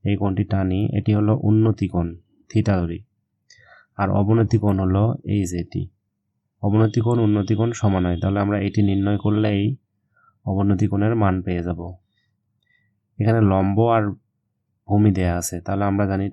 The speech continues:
ট্যান theta equal to লম্ব by ভূমি। মান বসালে হয় a by a, কাটাকাটি করলে হয় ওয়ান।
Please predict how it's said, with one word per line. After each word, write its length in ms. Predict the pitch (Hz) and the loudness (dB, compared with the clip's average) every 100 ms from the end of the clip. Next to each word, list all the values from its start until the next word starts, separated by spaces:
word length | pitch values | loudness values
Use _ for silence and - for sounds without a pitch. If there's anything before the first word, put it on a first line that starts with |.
| - | -4
ট্যান 160 | 101 101 - | -4 -4 -4
theta 320 | 95 95 95 101 127 - _ _ _ _ _ | -6 -2 -2 -2 -6 -10 _ _ _ _ _
equal 320 | 98 87 95 92 | -8 -4 -4 -2
to 80 | 104 113 98 | -2 0 0
লম্ব 300 | 92 90 87 95 113 135 _ _ _ _ _ _ _ _ _ _ _ _ _ _ _ _ _ _ _ _ - | -2 -2 -2 -2 -4 -6 _ _ _ _ _ _ _ _ _ _ _ _ _ _ _ _ _ _ _ _ -4
by 220 | 101 95 92 | -2 -2 -2
ভূমি। 300 | 90 87 85 87 - _ _ _ _ _ _ _ _ _ _ _ _ _ _ _ _ _ _ 104 | -4 -4 -4 -8 -16 _ _ _ _ _ _ _ _ _ _ _ _ _ _ _ _ _ _ 0
মান 140 | 101 101 | 2 2
বসালে 380 | 101 104 101 101 101 - - - | 0 -2 0 -2 -4 -8 -20 -8
হয় 360 | 98 92 95 120 127 - - 101 | -2 0 0 -2 -4 -12 -6 -2
a 40 | 95 104 110 95 | 0 0 -2 -2
by 220 | 90 92 110 - 90 | -2 0 -2 -4 -8
a, 20 | 82 - - | -10 -14 -8
কাটাকাটি 340 | 98 104 104 98 | -2 -2 0 -2
করলে 160 | 98 98 | -2 0
হয় 120 | 113 101 | 0 -2
ওয়ান। 200 | 87 | -4